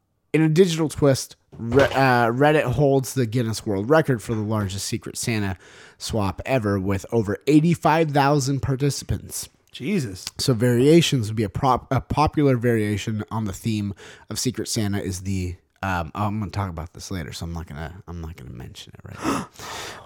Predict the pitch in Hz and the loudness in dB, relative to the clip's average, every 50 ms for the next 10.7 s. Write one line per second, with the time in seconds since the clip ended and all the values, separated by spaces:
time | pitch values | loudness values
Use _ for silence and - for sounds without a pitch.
0 | - - _ - 151 180 160 135 101 80 _ - _ _ _ _ _ _ - 117 | -20 -8 _ 2 4 4 4 2 0 -2 _ -20 _ _ _ _ _ _ -2 2
1 | 143 156 165 170 151 135 123 120 120 - - 110 110 107 98 98 107 110 107 104 | 2 6 6 6 6 6 2 0 -2 -2 -2 -2 -2 -2 -2 -4 -6 -4 -4 -2
2 | 104 104 104 - - 98 95 90 - _ - - 135 135 135 139 160 170 151 - | -2 -2 -2 -2 -2 -2 -4 -4 -4 _ 0 2 4 4 4 4 4 2 2 2
3 | - - 107 82 67 62 - - - - _ - - - _ _ _ 131 139 131 | 0 -2 -2 -2 -4 -6 -8 -12 -20 -20 _ -20 -20 -20 _ _ _ 0 0 0
4 | - - - 143 135 - 143 127 - - - 123 101 - 76 - - - 190 196 | 0 -2 -2 -2 0 0 0 -2 -2 -4 -6 -6 -6 -6 -12 -10 -4 0 2 2
5 | 175 147 123 110 95 104 90 95 104 104 110 101 - - - _ 123 120 113 - | 4 2 2 0 -2 -4 -4 -2 -2 -2 -2 -4 -6 -8 -6 _ -2 -2 -2 -2
6 | - 120 104 113 117 113 110 110 101 76 95 107 104 98 98 92 101 95 87 85 | -4 -4 -2 -2 -2 0 0 -2 -2 -2 -2 -4 -2 -2 -2 -4 -6 -6 -6 -10
7 | - _ - 147 139 - - 160 143 - - 156 147 143 139 139 131 _ - - | -12 _ -4 -4 -4 -2 -4 -4 -6 -4 -2 0 0 0 0 0 -4 _ -18 -20
8 | - - - - _ _ 123 113 107 101 95 - _ - 139 139 139 143 139 135 | -20 -20 -20 -20 _ _ 0 2 2 0 -2 -4 _ 4 6 8 8 8 6 4
9 | 151 151 147 147 143 107 113 127 123 117 117 113 104 98 - - 104 107 101 95 | 2 2 2 0 -2 -2 0 2 2 2 2 0 -2 -4 -6 -4 -2 -2 -2 -2
10 | 90 - - 135 139 139 143 151 160 165 170 170 160 135 | -4 -2 0 0 0 2 0 0 0 0 0 0 0 -2